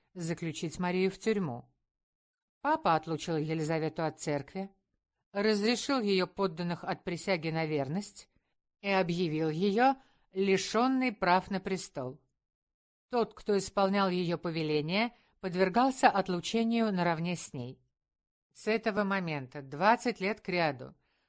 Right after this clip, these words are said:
происходят один за другим заговоры католической партии, и Мария Стюарт оказывается замешанной во все почти предприятия, замышлявшиеся против Елизаветы.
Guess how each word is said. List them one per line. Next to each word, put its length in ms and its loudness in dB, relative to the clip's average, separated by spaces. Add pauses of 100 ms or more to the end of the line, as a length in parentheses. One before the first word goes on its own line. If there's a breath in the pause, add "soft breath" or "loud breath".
(120)
происходят 640 -2
один 460 0
за 140 -4
другим 460 -2
заговоры 580 2
католической 760 -6
партии, 720 -6 (680)
и 80 -10
Мария 280 4
Стюарт 500 0
оказывается 600 0
замешанной 800 -2 (720)
во 160 -2
все 240 2
почти 340 2
предприятия, 960 0 (360)
замышлявшиеся 1080 2
против 460 0
Елизаветы. 840 -2